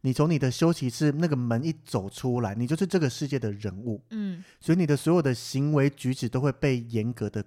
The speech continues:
Speaker 1: 规范。
Speaker 2: 嗯。
Speaker 1: 包含像他们指人的时候有被规定不能用单手指人，
Speaker 2: 嗯。
Speaker 1: 这也是一个国际上的礼貌。
Speaker 2: 对。
Speaker 1: 或是像他们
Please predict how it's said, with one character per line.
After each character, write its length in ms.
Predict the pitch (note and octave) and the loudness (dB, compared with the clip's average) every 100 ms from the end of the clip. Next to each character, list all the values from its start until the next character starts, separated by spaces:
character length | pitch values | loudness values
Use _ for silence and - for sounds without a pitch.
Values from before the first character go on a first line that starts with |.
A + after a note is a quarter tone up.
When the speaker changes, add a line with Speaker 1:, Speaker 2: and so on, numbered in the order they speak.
| - | -2
Speaker 1:
规 220 | A2 A2 | -2 -2
范。 200 | - G2 _ - | -6 -8 _ -12
Speaker 2:
嗯。 360 | A3 G3 F3 - - | -8 -8 -10 -14 2
Speaker 1:
包 100 | G3 | 6
含 140 | F#3 | 6
像 120 | F3 | 6
他 100 | F3+ | 4
们 120 | F#3 D3+ | 4 2
指 260 | - B2+ A#2 | -2 -2 0
人 120 | A2 | 0
的 80 | A#2+ | 0
时 140 | A#2 | 0
候 80 | C#3 | 2
有 100 | C#3 | 2
被 100 | C3 | 0
规 200 | C3+ B2+ | 0 0
定 100 | B2+ | 0
不 140 | A#2+ D3 | 0 0
能 80 | |
用 140 | A2+ B2 | 0 -2
单 220 | A#2 A#2 B2+ | -2 -2 -2
手 180 | A#2 | -8
指 220 | G#2 - F#2 | -10 -12 -12
人， 180 | G2 | -10
Speaker 2:
嗯。 320 | - G2+ E3+ F3+ _ _ | -8 -8 -10 -14 _ _
Speaker 1:
这 140 | D#3+ | 0
也 100 | C#3+ | 2
是 140 | A#2+ E3+ | 2 2
一 20 | |
个 160 | D3+ | 2
国 240 | B2 - B2 | 2 0 0
际 120 | E3 | 0
上 120 | D3 | -2
的 100 | B2 | -2
礼 180 | G#2 G2+ - | -4 -8 -6
貌。 260 | G2 - - | -8 -8 -14
Speaker 2:
对。 280 | F#3 F3+ F#3 _ - | -12 -12 -16 _ -4
Speaker 1:
或 120 | E3+ | -2
是 100 | F3+ | 0
像 200 | F3+ D#3+ | 2 2
他 80 | F#3+ | 2
们 180 | D#3 | 2